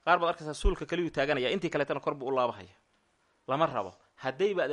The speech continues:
awoodid oo aan xanuun jirin ama wax abuur aho siday u abuuran yihiin aysan jirin, farahan shanta waa inaad sidaa qiblada ugu jeedisid, ayagana waxa weeyaan aad ku dul soo joogtid. Ma la fahmo qodobka?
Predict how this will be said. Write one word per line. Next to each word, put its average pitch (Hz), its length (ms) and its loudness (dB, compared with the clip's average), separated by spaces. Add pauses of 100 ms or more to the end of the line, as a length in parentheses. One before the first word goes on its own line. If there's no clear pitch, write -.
awoodid 123 440 -6
oo 95 140 -10
aan 117 140 -4
xanuun 151 340 -4
jirin 120 340 -10
ama 131 200 -4
wax 165 220 -2
abuur 156 360 2
aho 135 200 -4
siday 202 340 0
u 190 120 2
abuuran 170 280 0
yihiin 165 120 -4
aysan 123 200 -8
jirin, 101 280 -14 (380)
farahan 165 440 2
shanta 196 520 -4 (360)
waa 131 120 0
inaad 147 140 0
sidaa 160 240 4
qiblada 151 280 0
ugu 160 120 -6
jeedisid, 165 480 -8 (500)
ayagana 143 320 -2
waxa 147 200 -4
weeyaan 151 380 -6 (300)
aad 120 120 -8
ku 156 80 -8
dul 123 140 -12
soo 101 160 -14
joogtid. 87 340 -14 (200)
Ma 180 80 0
la 185 80 2
fahmo 165 200 -4
qodobka? 147 320 -4